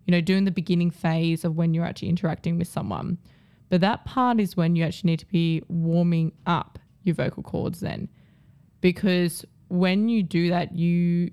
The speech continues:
silence the unnecessary voices that come from your mindset, and you're actually then tapping into your body and you're feeling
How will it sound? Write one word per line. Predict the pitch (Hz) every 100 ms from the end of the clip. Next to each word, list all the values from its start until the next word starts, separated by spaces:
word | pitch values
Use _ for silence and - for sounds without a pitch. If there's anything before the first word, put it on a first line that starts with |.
| -
silence | - - 165 175 190 - -
the | 170 165 165 165
unnecessary | 196 233 220 202 175 170 165
voices | 160 175 170 160
that | -
come | - 165
from | 170 202
your | 233
mindset, | 175 160 - 160 160 - _ _ -
and | 170 170 170
you're | 165
actually | - 175
then | 170 170
tapping | - 190
into | 170 170 -
your | 165
body | 170 156 -
and | 175
you're | 165
feeling | - 160 165 170 156